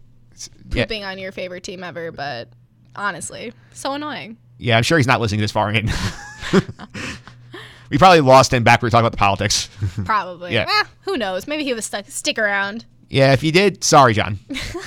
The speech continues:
Speaker 1: Yeah, I think the concept worked because it's so funny watching, like, the whole idea of, like, "Hey, like, I'm gonna give you my retire announcement on a commercial." Like, just
Speaker 2: Yeah.
Speaker 1: kidding. We're talking about Hulu.
Speaker 2: Yeah.
Speaker 1: And,
Speaker 2: I mean, like,
Speaker 1: and
Speaker 2: honestly, I feel like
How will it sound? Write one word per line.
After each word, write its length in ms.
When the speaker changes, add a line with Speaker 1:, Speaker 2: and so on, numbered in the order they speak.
Speaker 1:
Yeah, 360
I 100
think 280
the 120
concept 420
worked 240
because 160
it's 140
so 160
funny 320
watching, 420
like, 200
the 80
whole 200
idea 340
of, 40
like, 100
"Hey, 540
like, 260
I'm 160
gonna 160
give 200
you 80
my 120
retire 340
announcement 280
on 20
a 20
commercial." 400
Like, 140
just 220
Speaker 2:
Yeah. 80
Speaker 1:
kidding. 320
We're 100
talking 180
about 140
Hulu. 280
Speaker 2:
Yeah. 200
Speaker 1:
And, 120
Speaker 2:
I 100
mean, 100
like, 100
Speaker 1:
and 80
Speaker 2:
honestly, 400
I 100
feel 220
like 180